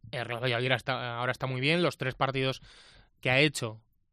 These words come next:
con Celta, Levante y Villarreal han sido espectaculares. Yo creo que antes no lo estaba haciendo nada mal tampoco, estaba compitiendo con absolutamente todo el mundo y nadie le había borrado del partido al Real Valladolid,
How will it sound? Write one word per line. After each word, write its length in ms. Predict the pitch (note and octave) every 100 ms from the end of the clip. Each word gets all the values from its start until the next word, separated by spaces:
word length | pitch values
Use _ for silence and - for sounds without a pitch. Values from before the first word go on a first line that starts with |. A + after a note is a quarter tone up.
| - - -
con 260 | A#2 A2+
Celta, 380 | - C3+ C3 C3
Levante 280 | C3 C3 C3
y 20 |
Villarreal 380 | B2+ B2+ C#3 C#3+
han 100 | B2
sido 160 | C#3+
espectaculares. 800 | C3 B2 - B2 B2+ C3 D3+ E3+ - - - _ _ _
Yo 160 | B2 C#3+
creo 120 | C#3+
que 60 | D3
antes 200 | D3 C#3
no 100 | C#3+
lo 80 |
estaba 220 | C#3+ D3 C#3+
haciendo 220 | C#3 C#3
nada 200 | C#3 C3+
mal 280 | C#3+ F3+ G3
tampoco, 560 | C3 B2 C#3+ F3 G3+ - - - _
estaba 280 | - B2+ B2+
compitiendo 580 | C3+ C3 B2+ C#3 D3 C3
con 100 | B2
absolutamente 600 | A2+ B2+ C3 C3+ C3+ C3
todo 160 | C3
el 60 | B2+
mundo 200 | D3+ C3
y 60 |
nadie 360 | B2+ D#3 D#3+ A#2+
le 60 | A2+
había 200 | B2+ C3
borrado 400 | C3 C3+ C3 B2+
del 160 | B2+
partido 380 | B2 A#2 D#3 C#3+
al 80 | A#2
Real 160 | B2
Valladolid, 480 | B2+ C3+ C#3+ D#3 F3+